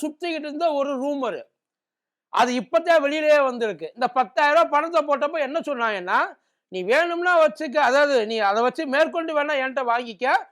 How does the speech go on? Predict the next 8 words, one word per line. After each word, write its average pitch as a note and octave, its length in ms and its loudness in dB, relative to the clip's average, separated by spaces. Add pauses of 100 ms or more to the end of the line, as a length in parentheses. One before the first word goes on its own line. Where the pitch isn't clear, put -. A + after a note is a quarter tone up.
(340)
வேணாம்னு F4 560 0
தோணுச்சுன்னா E4 360 -4
நீனே F4 420 0
வச்சுக்கன்னாங்கல்ல." C#4+ 960 0 (360)
அந்த G#3+ 280 -2
ரூமர் D#4 460 0
என்ன B3 360 0
அப்படின்னா, F3+ 680 -6